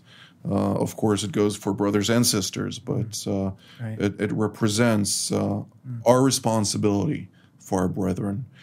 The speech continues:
Speaker 2: Right.
Speaker 1: And, uh, as such, uh, we, uh, uh, just actually concluded the first recording,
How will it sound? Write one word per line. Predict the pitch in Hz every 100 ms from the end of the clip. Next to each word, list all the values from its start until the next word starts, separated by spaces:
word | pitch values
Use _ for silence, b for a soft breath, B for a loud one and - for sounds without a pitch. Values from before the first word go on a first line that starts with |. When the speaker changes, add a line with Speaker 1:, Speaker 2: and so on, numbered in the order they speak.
| B
Speaker 2:
Right. | 117 113 -
Speaker 1:
And, | 107 110 107 107 104 - 113
uh, | 104 101 104 -
as | 117 104
such, | - 113 120 - 120
uh, | 110 110 107
we, | 110 110 107
uh, | 107 101 98 B B B 98
uh, | 101
just | 104 123 123 135
actually | 123 127 123
concluded | 120 113 - 123 127 110
the |
first | - 110 101
recording, | 101 - 101 131